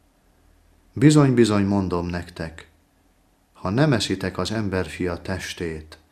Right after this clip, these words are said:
és nem isszátok az ő vérét, nem lesz élet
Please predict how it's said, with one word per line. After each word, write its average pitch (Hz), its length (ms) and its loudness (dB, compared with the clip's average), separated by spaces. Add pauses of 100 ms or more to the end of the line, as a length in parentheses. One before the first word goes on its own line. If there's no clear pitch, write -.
(300)
és - 260 -12
nem 131 200 0
isszátok 92 600 -4
az 87 140 -6
ő 85 160 -6
vérét, 95 760 -4 (720)
nem 120 340 2
lesz 113 360 -2
élet 90 680 -2